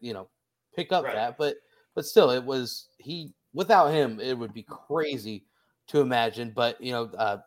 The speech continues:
Speaker 1: Justin Williams did a good job touching on this in his article, uh, after David got it. It was just kind of the fact that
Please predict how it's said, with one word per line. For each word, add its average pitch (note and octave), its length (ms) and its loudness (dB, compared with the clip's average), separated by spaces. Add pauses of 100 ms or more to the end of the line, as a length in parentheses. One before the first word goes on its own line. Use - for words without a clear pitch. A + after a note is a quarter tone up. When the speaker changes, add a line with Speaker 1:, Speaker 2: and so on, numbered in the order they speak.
(120)
Speaker 1:
Justin D3+ 300 2
Williams C#3+ 260 4
did C#3+ 100 4
a C3 60 -4
good C3+ 160 -4
job C3+ 320 6
touching C#3 280 -4
on C3 120 -4
this B2+ 320 -6 (460)
in B2+ 100 -6
his C#3+ 140 -2
article, E3 600 2 (140)
uh, A2+ 400 2 (500)
after B2+ 280 -4
David B2+ 340 -4
got C3+ 240 -2
it. E3 180 -4 (200)
It C3+ 100 -10
was B2 100 -8
just B2+ 200 -10
kind C#3+ 100 0
of C#3+ 60 -2
the C3 120 -4
fact C#3 160 0
that C3+ 180 -2